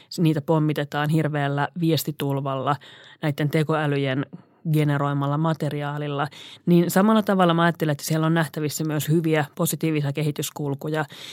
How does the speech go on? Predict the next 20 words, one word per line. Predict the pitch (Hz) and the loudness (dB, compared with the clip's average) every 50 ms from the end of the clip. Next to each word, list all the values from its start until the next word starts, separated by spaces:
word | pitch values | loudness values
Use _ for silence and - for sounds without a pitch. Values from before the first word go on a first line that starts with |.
| - - - - | -18 -10 -2 2
Esimerkiksi, | 175 160 - 170 165 160 156 156 151 - - | 4 6 6 6 4 4 2 0 -2 -4 -4
että | - 170 | -2 0
voidaanko | 151 156 156 156 160 143 - | 2 2 4 4 2 2 2
me | 156 | 2
nähdä | 156 160 160 151 147 147 156 156 147 - | 2 2 2 2 2 2 0 0 0 4
uudenlaisia | 208 190 196 185 175 170 165 160 156 180 175 | 8 8 10 10 8 8 6 6 6 6 6
ihmisiä | - 175 170 170 170 165 156 - - 160 156 156 143 - - - - - | 6 6 6 6 6 6 4 4 4 4 4 4 2 0 -6 -18 -4 2
politiikassa, | - 165 160 151 143 - 151 143 147 143 - 156 139 - - - 160 143 - - - - | 4 6 6 6 4 4 2 2 2 2 2 0 0 0 0 0 0 0 -2 -6 -6 0
jossa | 175 175 165 139 - - 160 | 4 4 6 6 4 2 2
pystyt | 170 156 139 - 165 147 - - - - - - _ _ - | 2 2 2 2 0 -2 -2 -10 -14 -20 -20 -20 _ _ 4
tuottamaan | - 190 175 165 175 - 180 160 160 151 151 156 156 156 | 8 8 8 8 6 2 2 4 6 6 6 4 4 4
vaikka | 147 147 143 - | 2 0 0 2
uskottavaa | - 190 165 - - 160 143 - - 165 143 143 147 135 135 143 - | 2 2 2 2 0 -4 -4 -2 -2 0 0 2 2 2 2 0 0
poliittista | - - 165 165 160 147 143 - 151 - - 156 | 0 2 2 4 4 2 2 0 -4 -4 -4 -4
tekstiä, | 143 - 175 160 - - - - 180 160 156 151 - _ _ _ _ _ _ _ - | 0 2 2 2 2 -2 -6 -2 0 0 0 0 -2 _ _ _ _ _ _ _ 0
vaikka | 165 156 147 143 156 | 2 2 4 4 2
esimerkiksi | 156 139 151 147 147 151 151 - - | 2 2 2 0 -2 -2 -2 -2 0
suomi | - 170 165 156 156 156 | 2 4 4 4 4 4
ei | - 143 143 147 143 | 2 2 0 0 0
olisi | 139 147 139 | 0 -2 -4